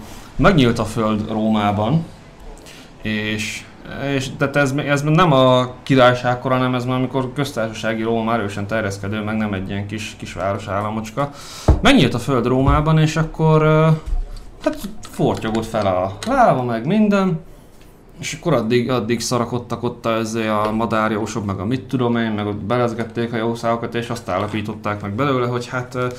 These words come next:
bele kell dobálni a, a rómaiaknak a legnagyobb kincseit. És mi volt a rómaiaknak a legnagyobb kincse? A fegyver, ö, fogásra képes ifjúság, és akkor hát a történet szerint, ö, önkéntes alapon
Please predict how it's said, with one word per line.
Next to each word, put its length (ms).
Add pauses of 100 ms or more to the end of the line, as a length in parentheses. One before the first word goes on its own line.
(200)
bele 240
kell 280
dobálni 480
a, 600
a 120
rómaiaknak 640
a 40
legnagyobb 360
kincseit. 580 (200)
És 80
mi 140
volt 260
a 60
rómaiaknak 500
a 40
legnagyobb 420
kincse? 500 (220)
A 80
fegyver, 600
ö, 100 (200)
fogásra 460
képes 400
ifjúság, 520
és 160
akkor 420 (680)
hát 240
a 220
történet 560
szerint, 500
ö, 360
önkéntes 520
alapon 540